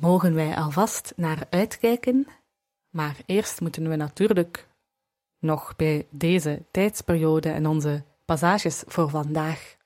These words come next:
blijven. En zoals altijd gaan wij eerst bidden. In naam van de Vader, en de Zoon, en de Heilige Geest. Amen. Lieve Heer,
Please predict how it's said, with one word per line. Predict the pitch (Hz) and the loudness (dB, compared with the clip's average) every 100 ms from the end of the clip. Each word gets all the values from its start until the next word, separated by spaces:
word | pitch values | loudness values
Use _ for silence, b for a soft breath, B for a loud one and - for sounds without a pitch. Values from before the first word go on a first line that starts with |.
| _ | _
blijven. | - 151 151 151 156 165 - _ _ _ _ _ _ _ _ _ _ _ _ _ _ | -8 -4 -4 -6 -8 -8 -12 _ _ _ _ _ _ _ _ _ _ _ _ _ _
En | 185 160 | 0 0
zoals | 151 143 | 0 0
altijd | 147 - 175 196 - | -2 2 2 0 -6
gaan | - 156 156 147 | -8 -6 -4 -4
wij | 147 147 - | -4 -4 -4
eerst | 170 156 - - - | -2 -2 -6 -12 -12
bidden. | 147 147 151 147 147 - _ _ _ _ _ _ _ _ _ - | -6 -4 -4 -6 -8 -12 _ _ _ _ _ _ _ _ _ -2
In | |
naam | 165 151 | 0 0
van | 147 | -2
de | |
Vader, | 139 151 170 220 214 - - | -2 -4 -2 -2 -4 -12 -6
en | 170 | -4
de | 156 | -2
Zoon, | 143 160 196 214 - _ _ | 0 0 2 -2 -6 _ _
en | - 170 | -4 -2
de | |
Heilige | 156 156 151 147 | -2 -4 -6 -8
Geest. | 185 165 156 - - _ _ - | -8 -8 -8 -10 -20 _ _ -8
Amen. | 160 151 151 156 156 _ _ _ _ _ - | -6 -6 -6 -10 -14 _ _ _ _ _ -6
Lieve | 170 160 | -2 -2
Heer, | 156 156 165 170 | -4 -4 -4 -6